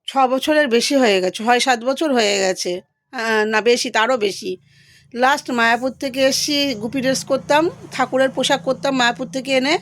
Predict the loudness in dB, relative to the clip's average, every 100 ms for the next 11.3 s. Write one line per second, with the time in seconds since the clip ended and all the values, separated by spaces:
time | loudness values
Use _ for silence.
0 | -6 -20 -20 -14 0 2 2 -2 -4 2
1 | 2 2 -2 0 -2 0 0 0 0 0
2 | 0 0 0 0 -4 -2 -2 0 0 2
3 | 2 2 2 0 2 0 0 -2 -2 -2
4 | -2 -4 -10 _ _ _ -20 _ -10 -6
5 | 0 2 4 2 4 6 6 4 4 2
6 | 2 0 2 0 2 2 2 6 6 6
7 | 2 2 0 -4 -4 -2 0 2 2 2
8 | 0 2 2 2 0 0 0 0 -4 0
9 | 0 2 2 2 2 0 2 2 2 0
10 | 2 2 2 -2 -2 0 4 2 4 2
11 | 2 0 0